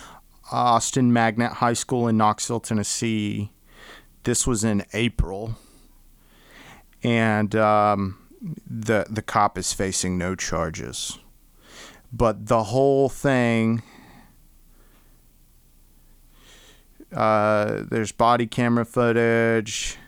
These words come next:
killing Thompson. So they killed the kid, and then he shot another, and another officer got shot by the police officer, not the kid.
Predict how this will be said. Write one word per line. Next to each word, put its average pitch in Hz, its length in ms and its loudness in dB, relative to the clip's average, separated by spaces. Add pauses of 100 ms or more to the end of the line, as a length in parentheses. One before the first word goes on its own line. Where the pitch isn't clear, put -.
(1300)
killing 147 500 4
Thompson. 123 600 2
So 120 120 2
they 110 160 2
killed 175 320 4
the 147 80 4
kid, 143 340 4
and 135 220 2
then 139 140 4
he 131 180 4
shot 135 680 6 (140)
another, 113 680 4 (500)
and 123 160 4
another 117 360 4
officer 110 420 2
got 98 220 0
shot 90 640 2 (520)
by 165 420 8
the 165 160 2
police 185 400 2
officer, 87 600 -2 (240)
not 120 340 4
the 160 80 -4
kid. 71 460 -6